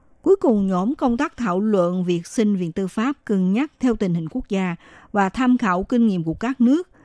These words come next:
bắt tay vào chương trình soạn thảo, sửa đổi luật đồng bộ gửi tới Viện Lập pháp để thẩm tra,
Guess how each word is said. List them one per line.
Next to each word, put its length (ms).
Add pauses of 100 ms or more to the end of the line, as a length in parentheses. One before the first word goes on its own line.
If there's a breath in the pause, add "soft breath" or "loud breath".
(360 soft breath)
bắt 180
tay 240
vào 180
chương 220
trình 180
soạn 260
thảo, 420 (280 soft breath)
sửa 180
đổi 300
luật 260
đồng 300
bộ 340
gửi 180
tới 280
Viện 140
Lập 120
pháp 300
để 120
thẩm 280
tra, 320